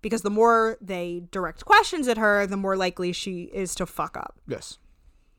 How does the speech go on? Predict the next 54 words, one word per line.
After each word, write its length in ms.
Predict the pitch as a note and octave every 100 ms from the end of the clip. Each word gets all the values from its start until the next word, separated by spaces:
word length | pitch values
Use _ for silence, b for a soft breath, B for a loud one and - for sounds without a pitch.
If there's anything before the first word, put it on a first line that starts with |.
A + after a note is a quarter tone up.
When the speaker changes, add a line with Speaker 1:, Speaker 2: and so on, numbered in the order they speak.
| _
Speaker 1:
Which 180 | E4+ C5
is 120 | B4
solid 560 | - G#3+ G3+ B3 B3+ A#3
strategy. 640 | - F4+ D4+ F#3+ - - _ -
Speaker 2:
'Cause 180 | D#3+ C#3+
they 100 | D3+
believe 400 | D3 D3 G3 D#3+
they 100 | C#3
could 200 | C3 B2+
beat 220 | C3+ -
Laylene, 400 | A#2 A2 A2 G#2+
right? 180 | A#2 C3+
That's 180 | A#2+ -
the 100 | C3+
whole 100 | C3+
thing? 240 | D3 C#3+
Speaker 1:
Yeah, 160 | C4+ D4+
because 200 | A#3 A#3
Laylene 420 | B3 A#3+ B3+ B3+
is 580 | A#3 A3 G#3+ G3+ F#3+ -
not 360 | G#3+ G#3+ G3+ -
capable 360 | G#3 F#3+ F#3+
of 120 | F#3 F3
retaining 440 | F#3 G3 F#3 E3+
a 40 |
single 320 | E3+ F3+ E3+ E3
thing 240 | D#3+ D#3+
that 120 | D#3+ A#2+
she 60 |
Speaker 2:
Yeah. 60 | D#3+
Speaker 1:
is 100 | -
told. 280 | - - _ _ _ _
Which 300 | - G#3+ - -
is, 440 | A#3 A3 - - -
uh, 60 | - B B B B B - - -
I 120 | G4+ D#5+
actually 220 | - A4+
wanted 200 | D#4+ C#4
to 120 | B3+
ask 320 | G#3 G3 - F#3
you 200 | D#3 E3+
how 200 | A3 G3
you 220 | F#3 F#3+
felt 360 | - F3+ F3
about 220 | F#3 F3+ F3+
that 180 | E3+ -
strategy, 540 | F#3 E3 E3 D#3+ D#3
because 280 | G3 A#3 A3+
I 160 | D#4+ G4+
was 100 | A#4+
a 40 | F#4+
little 160 | D4
bit 140 | C4 -
torn. 420 | - - -